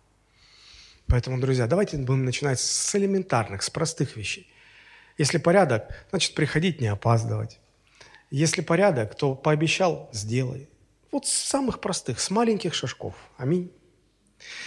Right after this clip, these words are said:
И пусть Господь нас благословит. Давайте мы поднимемся и помолимся. Если вы задумывались о, о том, в каких категориях измеряется подлинная духовность человека, то вот сегодня эти три признака.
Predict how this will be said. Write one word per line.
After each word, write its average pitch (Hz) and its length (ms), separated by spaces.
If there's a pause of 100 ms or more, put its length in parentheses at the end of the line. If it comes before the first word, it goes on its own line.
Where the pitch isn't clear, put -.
(180)
И 151 60
пусть 185 200
Господь 143 400
нас 113 140
благословит. 101 680 (500)
Давайте 175 240
мы 123 100
поднимемся 123 640
и 107 40
помолимся. 113 600 (920)
Если 160 320
вы 160 100
задумывались 151 600
о, 139 340 (760)
о 139 100
том, 156 380 (320)
в - 60
каких - 720
категориях 160 640
измеряется 139 800 (100)
подлинная 151 420
духовность 156 560
человека, 110 460 (540)
то 165 100
вот 180 200
сегодня 123 440
эти 107 140
три 123 280
признака. 117 640